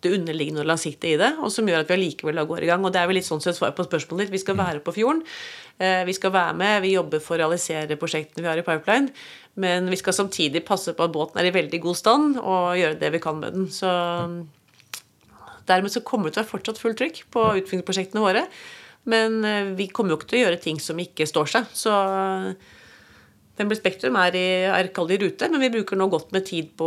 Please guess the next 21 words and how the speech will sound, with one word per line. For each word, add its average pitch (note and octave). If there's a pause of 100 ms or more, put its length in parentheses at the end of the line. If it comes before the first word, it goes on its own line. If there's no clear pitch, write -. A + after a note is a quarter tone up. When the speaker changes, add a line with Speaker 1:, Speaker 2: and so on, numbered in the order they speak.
Speaker 1:
å F3 (120)
sikre -
at D3+
vi F3+
kommer, E3
eh, E3
eller E3
får F3+
et E3+
kostnadsbilde E3+
som, F3
som F#3
står D#3+
seg F3+
i E3+
det E3
markedet D#3
vi E3
er D#3
i. D4 (240)
Eh, G3